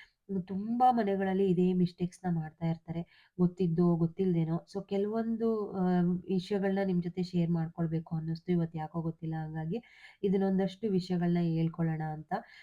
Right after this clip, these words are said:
ತುಂಬಾ ಮಿಸ್ಟೇಕ್ಸ್ ಮಾಡ್ತಾ ಇರ್ತೀವಿ. ಆಮೇಲೆ ಮಕ್ಳು ಮಾತ್ ಕೇಳ್ತಾ ಇಲ್ಲ ಅಂತ ನಾವು ಕೂಡ ಟೆನ್ಷನ್ ಮಾಡ್ಕೊಳ್ತೀವಲ್ವಾ? ಹಂಗಾಗಿ ಯಾವ್ದೇ ವಿಷಯ ಆಗಿದ್ರೂನು ಅಷ್ಟೇನೆ ಮಕ್ಳ ಮುಂದೆ ನಾವು ಜಗಳ ಮಾಡೋದು, ಕಿತ್ತಾಡೋದು, ಆಮೇಲೆ ಹೊಡ್ದಾಡೋದು ಇದನ್ನೆಲ್ಲ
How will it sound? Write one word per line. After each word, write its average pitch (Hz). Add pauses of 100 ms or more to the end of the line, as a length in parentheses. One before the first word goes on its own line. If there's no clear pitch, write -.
(360)
ತುಂಬಾ 208
ಮಿಸ್ಟೇಕ್ಸ್ 185
ಮಾಡ್ತಾ 175
ಇರ್ತೀವಿ. 165
ಆಮೇಲೆ 185
ಮಕ್ಳು 175
ಮಾತ್ 165
ಕೇಳ್ತಾ 170
ಇಲ್ಲ 160
ಅಂತ 160
ನಾವು 156
ಕೂಡ 160
ಟೆನ್ಷನ್ 160
ಮಾಡ್ಕೊಳ್ತೀವಲ್ವಾ? 151
ಹಂಗಾಗಿ 156 (420)
ಯಾವ್ದೇ 165
ವಿಷಯ 175
ಆಗಿದ್ರೂನು 160
ಅಷ್ಟೇನೆ 156
ಮಕ್ಳ 170
ಮುಂದೆ 170
ನಾವು 165
ಜಗಳ 151
ಮಾಡೋದು, 151
ಕಿತ್ತಾಡೋದು, 156 (600)
ಆಮೇಲೆ 165
ಹೊಡ್ದಾಡೋದು 160
ಇದನ್ನೆಲ್ಲ 190